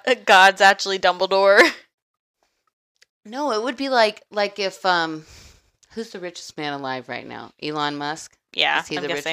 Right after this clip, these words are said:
Speaker 1: richest guy?
Speaker 2: I'm
Speaker 1: It'd be like if
Speaker 2: guessing.
Speaker 1: he had a kid with a fourteen-year-old girl and then didn't do, like, didn't do shit for it. <laughs>
Speaker 2: Yep.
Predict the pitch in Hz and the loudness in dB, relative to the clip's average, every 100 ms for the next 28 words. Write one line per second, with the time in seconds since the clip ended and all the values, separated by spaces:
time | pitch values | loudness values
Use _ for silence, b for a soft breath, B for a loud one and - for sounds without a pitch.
0 | 165 165 143 208 196 240 226 208 196 185 | -8 -8 -6 -6 -4 2 4 4 2 -2
1 | 196 214 202 - _ 190 175 170 180 165 | -4 -4 -4 -8 _ -2 -2 -2 -8 -8
2 | 160 - 165 160 - 196 208 170 156 151 | -10 -8 -6 -6 -8 -8 -4 -4 -4 0
3 | 165 147 139 - _ _ _ _ _ _ | 2 2 0 -8 _ _ _ _ _ _
4 | _ - 147 151 151 151 147 147 135 151 | _ -14 -10 -6 -2 -2 -4 -6 0 2
5 | 143 - _ _ 147 165 165 151 151 - | 2 -2 _ _ -6 -4 -4 -6 -8 -2
6 | 202 - 240 269 220 208 - - 185 180 | 0 2 4 6 8 4 2 0 2 0
7 | 170 | -2